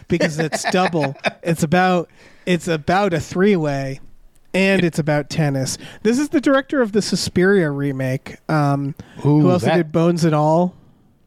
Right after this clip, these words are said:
Speaker 2: Oh, see, well, now I'm split because I fucking loved Bones and All, and I hated the Suspiria remake.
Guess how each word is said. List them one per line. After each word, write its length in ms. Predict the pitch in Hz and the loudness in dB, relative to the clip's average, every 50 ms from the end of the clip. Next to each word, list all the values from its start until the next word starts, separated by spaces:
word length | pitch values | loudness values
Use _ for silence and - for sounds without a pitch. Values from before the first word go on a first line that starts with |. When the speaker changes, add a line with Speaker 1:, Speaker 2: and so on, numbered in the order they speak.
| _ _ _ _ _ _ _ _ - | _ _ _ _ _ _ _ _ -2
Speaker 2:
Oh, 280 | 190 240 254 160 127 - | 0 0 0 0 -2 -4
see, 240 | - - 180 190 | -4 -2 -2 -2
well, 240 | 190 165 170 185 190 | -2 0 2 2 2
now 260 | 180 175 175 190 208 | 2 0 0 0 0
I'm 140 | 202 190 180 | -2 -2 -4
split 500 | - - - - 226 240 233 170 - - _ _ _ | -6 -8 -8 -4 0 0 0 0 -2 -6 _ _ _
because 400 | 160 139 - 175 160 151 139 143 | -4 -2 0 0 0 0 -2 -2
I 180 | - 151 151 143 | -4 -4 -4 -4
fucking 520 | - - - - 202 170 - 208 170 165 | -6 -10 -4 -2 -2 -2 0 -2 0 2
loved 360 | 165 170 175 170 151 - 135 | 2 2 2 0 -2 -4 -2
Bones 300 | 165 165 165 170 160 143 | 0 2 2 2 0 0
and 80 | 160 160 | 2 2
All, 240 | 160 165 180 185 175 | 2 4 4 2 2
and 100 | 143 127 | 0 -2
I 120 | 117 107 | -4 -4
hated 480 | 98 113 147 190 202 170 147 123 104 - _ _ _ | -4 -2 0 0 2 2 0 -2 -4 -8 _ _ _
the 100 | 131 120 | -6 -4
Suspiria 680 | - - 123 - - - 139 113 107 107 107 98 101 | -2 -2 -2 -2 -2 0 0 0 0 0 0 0 0
remake. 580 | 104 104 110 101 98 110 95 87 98 - - | 0 2 2 2 0 0 -2 -2 -6 -8 -12